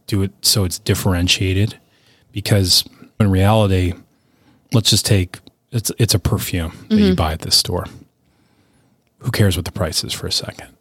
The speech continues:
Speaker 1: You could probably find that perfume online, but you wouldn't have bought it otherwise if it wasn't for the experience, 'cause you were there that day. It put you in a certain mood.
Speaker 2: Mm-hmm.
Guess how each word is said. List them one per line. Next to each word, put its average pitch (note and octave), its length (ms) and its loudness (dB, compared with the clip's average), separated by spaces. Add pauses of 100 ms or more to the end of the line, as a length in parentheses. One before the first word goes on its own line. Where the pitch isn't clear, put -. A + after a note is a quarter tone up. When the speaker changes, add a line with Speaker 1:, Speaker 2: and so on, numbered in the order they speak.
(760)
Speaker 1:
You B2 200 2
could A2 220 2
probably G2 360 2
find E2+ 300 -2
that D#2+ 160 -6
perfume - 400 -8
online, - 440 -14 (320)
but A2 160 2 (280)
you A2+ 240 4
wouldn't A#2 260 6
have F2 180 -2
bought G2 220 4
it D#2+ 80 -4
otherwise D#2+ 480 -2
if - 100 -10
it G2 40 -2
wasn't D#2+ 300 -8
for - 160 -14
the D#2+ 80 -10
experience, - 540 -6
'cause - 140 -6
you G2 140 0
were F#2+ 100 4
there F2+ 200 0
that G2 200 2
day. F2+ 480 -2
It - 120 -12
put - 240 -2
you G2+ 80 2
in F2+ 60 0
a E2 40 -2
certain A2 480 4
mood. F#2+ 560 2
Speaker 2:
Mm-hmm. F#3+ 380 -2